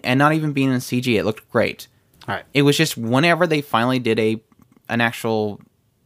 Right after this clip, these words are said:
Speaker 1: dance, they wouldn't have to do that. So, I mean, it's not that big of a deal because you're talking about a minute within a, an entire episode at that. So, I mean, the rest of the show just looks gorgeous. The characters look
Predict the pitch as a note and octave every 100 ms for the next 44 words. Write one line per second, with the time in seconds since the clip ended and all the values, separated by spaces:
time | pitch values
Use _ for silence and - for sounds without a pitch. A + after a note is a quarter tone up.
0 | A#2+ B2+ F#3 D#3+ - - - A2 B2 C#3
1 | B2+ G#2+ A2 C#3+ A#1 - - G2+ G2 G2+
2 | A#2 - - - - C3+ F3 E3+ D3+ D3
3 | B2+ C#3+ C#3 A#2+ C#3 C3+ A#2 _ _ _
4 | _ _ _ _ _ - - B2 C#3+ D3
5 | D3 D3+ C#3 C3 B2 C3+ - A2+ C3+ B2+
6 | A#2 G#2 A2+ G#2+ B2 A#2 C3 C#3 - G#2
7 | G2+ C#3 C3 - - G#2+ G#2 G#2+ A2 A2
8 | C3 - B2+ - G2+ A2 A#2+ - - A2
9 | - - D#3+ F#3+ A2 E2+ - G#2+ - A#2
10 | A#2+ B2+ C3+